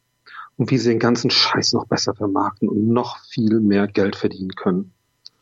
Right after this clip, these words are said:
Nur über eines reden sie nie, über die Fans. Über die Leute, die diesen Sport groß gemacht haben.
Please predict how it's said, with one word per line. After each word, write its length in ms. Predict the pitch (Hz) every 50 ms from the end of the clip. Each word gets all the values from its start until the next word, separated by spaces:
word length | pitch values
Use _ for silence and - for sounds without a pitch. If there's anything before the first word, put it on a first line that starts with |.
| _ _ _ _ _ _ _
Nur 240 | 139 139 147 143
über 200 | 127 104 110 110
eines 420 | 113 110 104 107 107 110 107 - -
reden 240 | 107 104 98 104 101
sie 160 | - 110 104
nie, 320 | 101 104 104 104 104 104 - - - _
über 200 | - 123 - 110
die 120 | 101 98
Fans. 540 | - - - 117 101 95 98 95 - - - - _ _ _ _ _ _ _ _ _ _ _ _ _ _ _ _ _ _ _ _ _ _
Über 160 | 120 110 113
die 200 | 95 - 135 139
Leute, 520 | 127 117 113 113 110 - 123 113 113 - -
die 100 | - 104
diesen 260 | 95 110 107 110 107
Sport 420 | 98 - - - 104 107 107 - -
groß 340 | - - 117 113 113 - -
gemacht 380 | 101 95 98 101 - - -
haben. 360 | 101 98 95 98 98 101 98